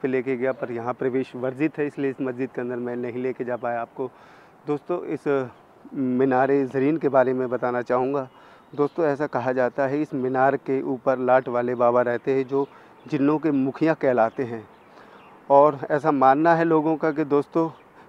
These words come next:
मीनार में कोई भी अपनी समस्या, अ, ख़त में लिख कर छोड़ जाते हैं तो जिन्नों के मुखिया आपकी हर समस्याओं का समाधान भी करते हैं, ऐसा लोगों का यहाँ मानना है। दोस्तों दिल्ली में सन तेरह सौ इक्कीस से चौदह सौ चौदह तक मुग़ल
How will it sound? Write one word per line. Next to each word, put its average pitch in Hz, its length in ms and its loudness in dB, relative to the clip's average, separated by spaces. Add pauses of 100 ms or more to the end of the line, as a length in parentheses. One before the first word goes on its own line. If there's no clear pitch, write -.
(140)
मीनार 139 380 4
में 139 300 -2 (360)
कोई 151 200 4
भी 143 180 0
अपनी 151 320 -2
समस्या, 139 500 -2
अ, - 1160 -4
ख़त - 300 0
में 156 100 0
लिख 135 160 -2
कर 131 140 0
छोड़ 131 240 -2
जाते 131 300 2
हैं 135 140 -2
तो 139 260 -2 (400)
जिन्नों 143 280 2
के 143 140 -2
मुखिया 135 480 0 (340)
आपकी 131 340 4
हर 160 200 -4
समस्याओं 143 480 -2
का 135 100 -8
समाधान 127 540 0
भी 123 120 -4
करते 123 320 -4
हैं, 127 100 -6
ऐसा 147 300 0
लोगों 131 320 0
का 127 260 -6 (340)
यहाँ 127 200 -2
मानना 120 400 2
है। 110 220 -8 (680)
दोस्तों 170 280 2
दिल्ली 165 300 4
में 170 280 0 (300)
सन 156 160 2
तेरह 156 280 4
सौ 156 120 -6
इक्कीस 151 300 -4
से 165 120 -4
चौदह 147 320 2
सौ 160 160 -6
चौदह 139 300 2
तक 135 240 -2
मुग़ल 135 340 0